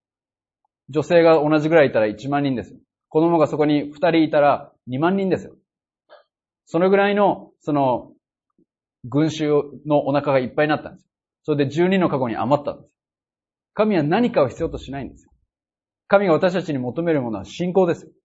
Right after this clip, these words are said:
神を信頼して、私にはこれはないかもしれないけど、私にはできないかもしれないけど、神が私を通して、私みたいなのも通してでも、勝利を取ることはできるんだって。神がやってくださるんだという信仰があれば、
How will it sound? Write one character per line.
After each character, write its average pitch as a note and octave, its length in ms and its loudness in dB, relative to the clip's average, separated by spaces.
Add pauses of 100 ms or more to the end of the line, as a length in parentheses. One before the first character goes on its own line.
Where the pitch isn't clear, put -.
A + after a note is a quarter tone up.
(760)
神 A3 240 4
を E3+ 40 2
信 G3+ 260 -6
頼 A3 140 0
し - 40 -6
て、 G3+ 60 -2
私 F#3+ 340 0
に A#3 60 0
は F#3 140 0
こ D3+ 140 2
れ E3 60 4
は F3+ 100 4
な E3 180 4
い B3 80 -2
か F3+ 100 2
も C3 80 -4
し - 80 -10
れ A2+ 80 -2
な G#2+ 120 -6
い F2 40 -12
け F2 100 -14
ど、 G2+ 240 -12 (300)
私 F#3+ 320 2
に C4 60 2
は A3 80 2
で D#3+ 180 0
き A#3+ 100 -6
な C4 100 2
い D#3 60 0
か C3 80 -2
も G#2+ 80 -8
し G#2 100 -12
れ A2+ 80 -8
な G#2 120 -8
い G2 40 -14
け G#2+ 80 -14
ど、 B2+ 320 -2 (200)
神 B3 240 2
が G#3 80 6
私 F#3+ 280 2
を G3 100 2
通 G3+ 240 4
し - 40 -10
て、 - 300 -8
私 E3 480 -2
み F#3 160 -4
た A3+ 120 4
い A3 40 0
な F3+ 100 4
の D3+ 80 0
も C3 120 -2
通 E3+ 240 0
し - 20 -12
て B2 80 -6
で G2 100 -6
も、 - 360 0 (140)
勝 G#3 240 6
利 F3+ 100 4
を C3+ 80 2
取 F#3 140 4
る F3 60 4
こ D3 80 0
と A#2+ 80 -2
は G2 100 -6
で B2 140 -2
き G#3 100 6
る A#3+ 120 6
ん F3 40 0
だ B2 80 -2
っ - 120 -12
て。 - 120 -20 (300)
神 C#4 220 4
が A3+ 80 6
や F3 60 8
っ - 60 -6
て E3 80 -2
く E3+ 60 0
だ D#3+ 80 4
さ F3 100 0
る D#3+ 100 0
ん D3 60 -4
だ C3+ 140 2
と C#3 120 -2
い D3+ 120 2
う - 300 -2
信 G#3 300 -2
仰 A3+ 120 6
が G#3 220 2
あ A#3 40 6
れ F#3 140 2
ば、 A2 240 -6